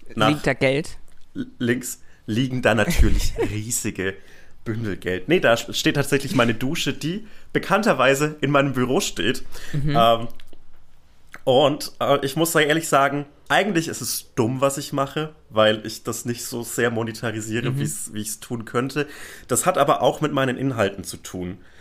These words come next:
Speaker 1: weil ich glaube, dass es sehr, sehr, äh, ungünstig ist, sich als Werbefläche zu verkaufen, während man sich gleichzeitig so das Schild eines, einer Satire und einer kritischen Comedy anheftet.
Speaker 2: Mhm.
Speaker 1: Und außerdem ist es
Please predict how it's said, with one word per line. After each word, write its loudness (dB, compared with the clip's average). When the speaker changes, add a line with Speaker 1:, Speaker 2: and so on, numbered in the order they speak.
Speaker 1:
weil 2
ich -6
glaube, 6
dass 0
es -4
sehr, 4
sehr, 2
äh, -2
ungünstig -2
ist, -4
sich -8
als -6
Werbefläche 0
zu -10
verkaufen, 0
während 0
man -6
sich -12
gleichzeitig -2
so -2
das 0
Schild 0
eines, 0
einer 2
Satire 0
und -4
einer 0
kritischen -4
Comedy 0
anheftet. -4
Speaker 2:
Mhm. -6
Speaker 1:
Und -4
außerdem 2
ist -2
es -6